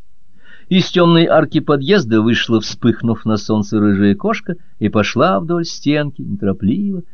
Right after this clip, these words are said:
останавливаясь и оглядываясь. Марик стал снимать. Кошка посмотрела в упор, прямо в объектив,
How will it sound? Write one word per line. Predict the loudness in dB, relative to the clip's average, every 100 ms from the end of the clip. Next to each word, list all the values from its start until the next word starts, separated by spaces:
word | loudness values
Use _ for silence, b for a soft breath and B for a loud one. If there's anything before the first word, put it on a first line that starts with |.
| -8
останавливаясь | -4 -4 -2 2 4 2 0 -4 -6 -6 -12 -10
и | -4
оглядываясь. | -2 0 0 0 -6 -8 -10 -12 -14 -16 -16 -16 -10
Марик | -4 -4 -4
стал | -4 -6
снимать. | -4 0 2 2 0 -4 -16 -16 -16 -16 -16 -14
Кошка | -2 2 2 0 -4
посмотрела | -2 -2 0 2 2
в | 2
упор, | 0 2 2 2
прямо | 0 2 4 4
в | 0
объектив, | 0 0 -2 0 0 0